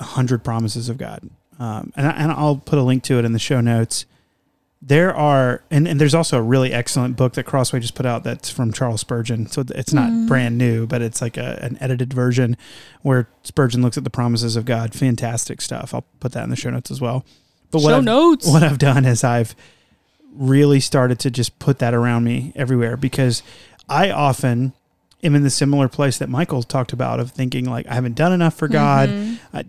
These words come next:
Speaker 1: God's displeased with me because of my sin." And then slowly but surely, as I read through the scriptures and as I remember and rehearse the promises of God, I'm reminded that God is for me,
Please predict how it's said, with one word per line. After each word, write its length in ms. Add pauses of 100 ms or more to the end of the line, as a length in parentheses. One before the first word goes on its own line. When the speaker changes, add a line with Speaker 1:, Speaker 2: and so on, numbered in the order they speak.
Speaker 1:
God's 260
displeased 560
with 200
me 240
because 320
of 80
my 180
sin." 600 (560)
And 200
then 380 (280)
slowly 580
but 200
surely, 680 (100)
as 160
I 140
read 560
through 160
the 120
scriptures 720
and 160
as 180
I 80
remember 720
and 100
rehearse 400
the 100
promises 500
of 120
God, 260
I'm 140
reminded 800 (460)
that 80
God 200
is 160
for 220
me, 240